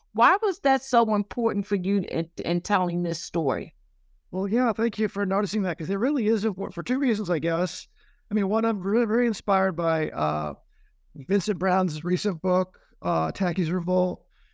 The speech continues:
Speaker 2: because one of the things that he did, and I realized that I could do also, uh, is even though we don't have the words written down by enslaved people, we can see by where they are in the landscape,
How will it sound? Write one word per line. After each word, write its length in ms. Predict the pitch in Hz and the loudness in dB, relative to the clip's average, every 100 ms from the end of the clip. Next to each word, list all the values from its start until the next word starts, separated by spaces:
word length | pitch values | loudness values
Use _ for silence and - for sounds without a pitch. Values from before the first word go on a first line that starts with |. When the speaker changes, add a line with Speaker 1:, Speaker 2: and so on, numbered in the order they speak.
| _ | _
Speaker 2:
because 220 | 185 190 | -4 -2
one 100 | 190 | 2
of 60 | 208 | 2
the 80 | 214 | 2
things 140 | 180 | 0
that 280 | 180 180 - | 2 0 0
he 260 | 180 214 240 | -6 0 0
did, 400 | 190 202 175 175 | 2 0 0 0
and 140 | 170 | -2
I 80 | 180 | -2
realized 560 | 180 190 185 180 160 - | 0 0 0 0 -4 -4
that 120 | 160 | -2
I 200 | 156 170 - _ _ _ - | 0 -2 -4 _ _ _ -4
could 160 | 185 | -4
do 200 | 160 190 160 - | 0 -2 -2 -2
also, 760 | 202 285 - 165 139 147 180 _ _ _ - | -2 0 -2 0 0 -2 -6 _ _ _ -4
uh, 320 | 165 170 156 - _ _ _ | -2 0 -2 -6 _ _ _
is 480 | 185 196 190 175 - _ _ _ - | -2 0 0 -4 -12 _ _ _ -2
even 260 | 208 240 | 0 2
though 160 | 220 214 | 2 2
we 100 | 208 | 2
don't 220 | 202 196 | 0 -2
have 340 | 180 196 196 | -2 0 0
the 80 | 196 | -2
words 540 | 170 160 196 202 190 185 | -4 -2 0 0 -2 -4
written 220 | - 165 | -4 -2
down 260 | 180 196 | 0 2
by 140 | 190 165 | 0 0
enslaved 400 | 147 180 180 - | -2 0 0 0
people, 580 | 190 196 185 160 147 _ _ _ - | -2 0 0 0 -2 _ _ _ -4
we 140 | 185 | -2
can 220 | 190 202 180 | 2 0 0
see 260 | - 214 | 0 -2
by 180 | 202 196 | 0 0
where 300 | 185 185 208 | 0 0 0
they 140 | 208 | 0
are 300 | 190 175 185 | 0 0 0
in 200 | 180 185 | 0 0
the 100 | 175 | 0
landscape, 800 | 160 180 226 233 - 190 175 165 | -2 0 0 0 -2 0 0 -2